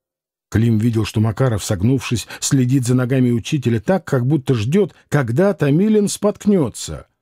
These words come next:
Ждёт нетерпеливо, требовательно и громко ставит вопросы, точно желая разбудить уснувшего, но ответов не получает.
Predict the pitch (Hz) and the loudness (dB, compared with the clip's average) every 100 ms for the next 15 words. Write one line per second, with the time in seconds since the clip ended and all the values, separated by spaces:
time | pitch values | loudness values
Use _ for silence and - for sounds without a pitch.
0 | _ - 104 160 160 180 156 196 233 247 | _ -2 2 2 2 0 0 0 0 0
1 | 269 220 123 82 _ _ _ - 127 156 | 2 2 0 -4 _ _ _ 0 2 4
2 | 170 156 139 156 160 160 151 135 170 147 | 4 2 2 2 4 4 2 2 2 2
3 | 160 - 165 160 135 156 165 190 180 120 | -2 0 0 0 0 -2 2 0 0 -4
4 | 101 - - 202 202 185 170 151 180 202 | -8 -10 0 2 2 2 2 2 2 4
5 | 185 170 143 156 165 185 170 175 - 190 | 2 2 0 0 2 2 2 0 2 2
6 | 247 247 - 131 120 113 - 127 156 147 | 4 2 0 0 0 0 -2 0 0 0
7 | 139 208 - 170 151 175 180 175 180 - | 0 0 0 -2 0 0 0 -2 -2 0
8 | 110 98 98 | 0 0 -4